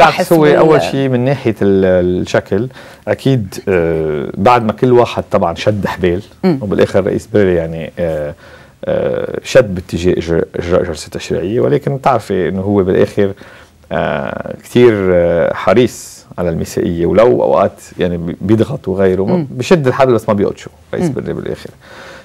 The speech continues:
Speaker 1: يعني، آه، وصل لمحل أكيد ما كان في يتجاوز
Speaker 2: ما
Speaker 1: بقى.
Speaker 2: بيقطشه وما بحدا <laughs> ما،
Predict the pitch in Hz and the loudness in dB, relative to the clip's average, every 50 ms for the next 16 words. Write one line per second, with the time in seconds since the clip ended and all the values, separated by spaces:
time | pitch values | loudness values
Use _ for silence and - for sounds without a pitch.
0 | _ - 98 95 95 90 85 85 85 82 80 82 85 87 85 - - 87 87 85 | _ -2 0 2 2 2 0 -2 -2 -2 -2 -2 -2 -2 -2 0 0 0 0 0
1 | 82 87 135 151 - - 127 107 92 92 95 - - 113 127 - 139 - - 95 | 2 2 0 0 0 0 0 2 0 0 -2 0 0 0 2 0 0 -2 -2 -2
2 | 90 101 107 107 - 104 101 - - 101 92 87 87 101 101 92 90 87 82 85 | -2 0 0 0 0 -4 -4 -4 -4 -4 -2 -2 0 2 2 4 2 2 0 0
3 | 90 190 87 - 87 87 87 - 196 185 196 202 196 196 - - - 202 190 180 | 0 2 4 4 4 4 4 4 4 4 4 2 2 0 -2 -2 -2 0 2 0
4 | 170 170 - 185 | 0 -2 -4 -6